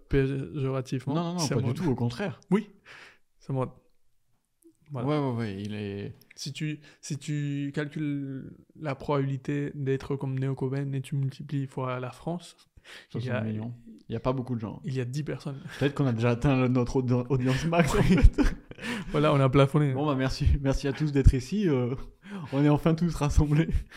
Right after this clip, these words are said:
Speaker 2: <laughs> Entre les gens qui aiment bien, euh, notre contenu.
Speaker 1: Bon. Mm, merci, Néo Coben.
Speaker 2: Et merci, Néo
Speaker 1: <laughs> On,
Speaker 2: Coben.
Speaker 1: on peut utiliser deuxième personne du singulier.
Speaker 2: Mhm.
Speaker 1: Ouais. Et moi, j'aimerais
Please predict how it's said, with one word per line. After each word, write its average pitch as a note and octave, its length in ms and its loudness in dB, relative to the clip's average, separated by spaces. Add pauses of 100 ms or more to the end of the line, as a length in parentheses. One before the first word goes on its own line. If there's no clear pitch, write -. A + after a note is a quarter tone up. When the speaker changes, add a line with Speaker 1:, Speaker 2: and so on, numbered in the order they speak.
Speaker 2:
<laughs> - 1300 -8
Entre C3+ 280 0
les C3 260 2
gens C#3 200 0
qui D3 100 -4
aiment B2 120 0
bien, C3+ 160 2
euh, B2 220 -2
notre A#2 220 -4
contenu. B2 360 -6 (1080)
Speaker 1:
Bon. C#3+ 180 -14 (880)
Mm, C3+ 200 -4 (180)
merci, C3 260 -4
Néo C3+ 180 0
Coben. C3+ 300 -6 (400)
Speaker 2:
Et B2+ 120 2
merci, B2 340 0
Néo A#2+ 160 2
Speaker 1:
<laughs> - 20 2
On, G#2+ 60 -2
Speaker 2:
Coben. A2 340 -6
Speaker 1:
on C#3+ 180 0
peut C3 640 -6
utiliser C3+ 580 -10 (560)
deuxième C3+ 240 -4
personne C3 320 -8
du C3+ 200 -8
singulier. B2+ 420 -6
Speaker 2:
Mhm. G#2 160 -8 (1300)
Speaker 1:
Ouais. D3 160 4 (1080)
Et C#3+ 200 6
moi, D3 220 4
j'aimerais C#3 720 6